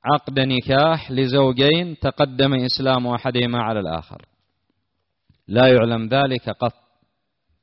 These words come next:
أنه صلى الله عليه وسلم جدد عقد نكاح لزوجين أسلم أحدهما قبل الآخر، وإن طالت المدة، ولم يكن رسول الله صلى الله عليه وسلم يسأل:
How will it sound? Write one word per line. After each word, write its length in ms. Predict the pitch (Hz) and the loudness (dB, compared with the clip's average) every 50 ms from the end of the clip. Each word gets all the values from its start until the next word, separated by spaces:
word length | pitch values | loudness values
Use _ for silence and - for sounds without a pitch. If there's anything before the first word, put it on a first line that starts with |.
| _ _ _ _ _ _ _ _ _ _ _ _ _ _ _ _ _ _ _ _ _ _ _ _ _ _ _ _ _ - | _ _ _ _ _ _ _ _ _ _ _ _ _ _ _ _ _ _ _ _ _ _ _ _ _ _ _ _ _ -4
أنه 300 | 104 117 117 117 113 110 | 0 2 4 4 4 4
صلى 300 | 104 - 127 127 123 117 | 2 2 0 0 2 0
الله 360 | 113 113 117 120 117 113 113 110 | 0 2 2 4 4 4 4 2
عليه 180 | 110 113 113 | 2 2 2
وسلم 680 | 110 110 104 - 131 131 139 160 175 175 147 98 95 101 | 0 0 0 -2 -2 0 0 0 0 0 -2 -6 -6 -2
جدد 680 | 117 135 135 123 120 113 131 127 117 131 147 165 165 - _ _ _ _ _ _ _ _ _ _ _ _ _ _ _ _ _ - | 0 0 0 0 0 2 2 4 4 6 4 4 2 0 _ _ _ _ _ _ _ _ _ _ _ _ _ _ _ _ _ 0
عقد 320 | 127 143 135 - 135 139 135 | 2 2 2 0 0 0 2
نكاح 800 | 127 127 120 113 - 143 131 120 107 - - - - - - - - - _ - | 2 2 0 0 0 2 2 2 2 0 -2 -8 -14 -14 -16 -16 -18 -20 _ -4
لزوجين 760 | 98 120 123 113 127 127 127 120 113 131 143 160 170 160 135 | 0 0 2 4 4 4 4 4 4 4 2 4 2 0 -2
أسلم 420 | 131 135 - - 147 135 131 131 | -4 -6 -6 -4 -2 -2 0 0
أحدهما 460 | 127 123 - 143 135 135 131 131 127 | -2 -2 -2 -2 -2 -2 0 -2 -2
قبل 280 | 117 - 131 127 120 117 | -4 -4 -6 -6 -4 -4
الآخر، 560 | 107 98 85 90 90 82 - 85 82 - _ _ _ _ _ _ _ _ _ _ _ _ _ _ _ _ _ _ _ _ _ _ _ _ _ _ _ _ _ _ _ _ _ | -4 -4 -4 -4 -6 -6 -6 -10 -18 -18 _ _ _ _ _ _ _ _ _ _ _ _ _ _ _ _ _ _ _ _ _ _ _ _ _ _ _ _ _ _ _ _ _
وإن 640 | - 120 123 139 151 165 170 180 175 180 185 - - _ _ _ _ _ - | -4 0 4 4 6 6 4 4 2 0 -2 -6 -10 _ _ _ _ _ 0
طالت 400 | 156 160 165 156 147 143 - - | 4 6 6 6 6 4 2 0
المدة، 460 | 131 127 117 110 90 87 90 90 85 | -2 -4 -4 -6 -6 -6 -6 -6 -4
ولم 320 | 87 101 123 139 156 165 180 | 0 2 2 4 4 4 4
يكن 240 | 185 175 - 180 | 2 2 2 2
رسول 340 | 165 160 156 147 - 160 156 | 2 2 0 0 0 0 0
الله 240 | 151 151 151 147 139 | 0 2 2 2 0
صلى 260 | 127 - 143 143 143 | 0 -2 -2 0 0
الله 160 | 139 139 135 | 2 4 4
عليه 140 | 135 131 131 | 4 4 2
وسلم 420 | 131 127 - 139 135 127 123 120 120 | 0 0 -2 -2 -2 -4 -4 -4 -6
يسأل: 600 | 131 139 135 - - - 117 107 90 78 - | -6 -6 -6 -8 -6 -6 -6 -4 -4 -6 -8